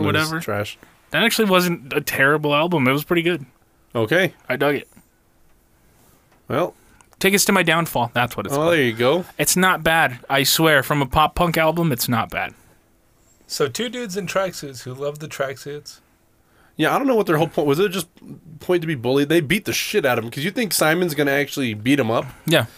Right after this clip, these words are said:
Speaker 2: 'Cause he's cool and he's like, "Oh, he's punk. He burned down a house and he's
Speaker 1: Yeah,
Speaker 2: running
Speaker 1: he,
Speaker 2: from the cops."
Speaker 1: he kicked the, the fat kid at the beginning's ass, like,
Speaker 2: Yeah.
Speaker 1: he, with a turkey.
Speaker 2: And turns out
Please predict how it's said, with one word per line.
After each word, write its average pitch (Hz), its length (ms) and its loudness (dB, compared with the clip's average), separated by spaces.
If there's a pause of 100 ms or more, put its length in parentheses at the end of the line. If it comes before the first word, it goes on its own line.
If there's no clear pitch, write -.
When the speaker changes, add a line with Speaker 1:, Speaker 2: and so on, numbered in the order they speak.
(140)
Speaker 2:
'Cause 160 120 0
he's 156 160 0
cool 147 580 0
and 135 100 0
he's 123 120 2
like, 131 100 -2
"Oh, 127 260 2 (760)
he's 170 200 -8
punk. 156 380 -2
He 180 80 -4
burned 165 260 2
down 170 160 4
a 160 60 0
house 170 500 -2 (240)
and 170 60 -2
he's 175 80 4
Speaker 1:
Yeah, 214 80 6
Speaker 2:
running 180 140 6
Speaker 1:
he, 170 40 -2
Speaker 2:
from 185 120 0
the 160 80 2
cops." 156 340 2
Speaker 1:
he 175 120 2
kicked 196 260 0
the, 185 160 4 (120)
the 160 180 2
fat 180 380 0
kid 151 320 -2
at 143 120 -2
the 147 80 -2
beginning's 147 500 0
ass, 156 360 0
like, 170 220 2
Speaker 2:
Yeah. 160 80 0
Speaker 1:
he, 165 100 2
with 160 180 4
a 139 40 4
turkey. 190 460 0 (480)
Speaker 2:
And 131 160 0
turns 143 260 2
out 196 300 2